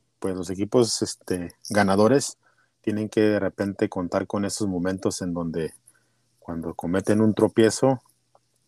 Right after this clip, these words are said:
les, les ayude por ahí algún otro detalle. Y en esta ocasión, pues, al parecer, las traes contigo porque sigues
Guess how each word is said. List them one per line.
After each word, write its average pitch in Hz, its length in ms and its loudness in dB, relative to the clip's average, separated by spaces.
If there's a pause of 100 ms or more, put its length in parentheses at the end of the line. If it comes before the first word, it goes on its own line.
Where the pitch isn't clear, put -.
(120)
les, - 440 -10 (480)
les 87 220 -8
ayude 87 260 0
por 85 160 -4
ahí 87 80 2
algún 90 300 -2 (100)
otro 95 240 0
detalle. 90 360 4
Y 85 40 2
en 87 80 0
esta 90 160 -4
ocasión, 92 320 -4
pues, 95 260 -2
al 90 80 -6
parecer, 104 540 0
las 82 160 -4
traes 117 220 4
contigo 160 640 6
porque 92 540 -10
sigues 110 520 -10